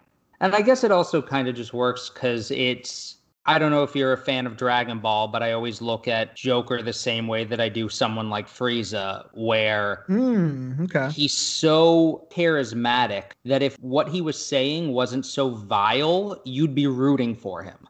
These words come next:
Speaker 2: Absolutely. Yeah, I like that a lot.
Speaker 1: Uh, for me, for Return of the Joker, the thing that always stands out is, and this is more spoilery territory, uh, where he kills Bonk.
Speaker 2: Yeah. <laughs>
Speaker 1: And then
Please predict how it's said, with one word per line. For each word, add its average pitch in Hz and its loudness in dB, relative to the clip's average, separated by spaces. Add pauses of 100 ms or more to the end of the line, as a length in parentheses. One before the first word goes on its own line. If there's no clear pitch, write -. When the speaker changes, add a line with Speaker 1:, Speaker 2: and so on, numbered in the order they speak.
(200)
Speaker 2:
Absolutely. 135 -2
Yeah, 127 4
I 123 0
like 135 0
that 135 0
a 127 -2
lot. 127 -2 (520)
Speaker 1:
Uh, 113 0
for - 0
me, 127 4
for 120 2
Return 123 0
of 117 0
the 113 -2
Joker, 110 -2
the 107 -4
thing 117 -2
that 113 0
always 113 0 (160)
stands 113 -2
out 107 0 (100)
is, 113 0 (460)
and 127 -2
this 131 -2
is 120 -6
more 123 2
spoilery 110 0
territory, 104 -4 (400)
uh, 120 4
where 123 0
he 113 -8
kills 117 -2
Bonk. 117 0 (420)
Speaker 2:
Yeah. 165 4
<laughs> 262 2
Speaker 1:
And 143 2
then 139 2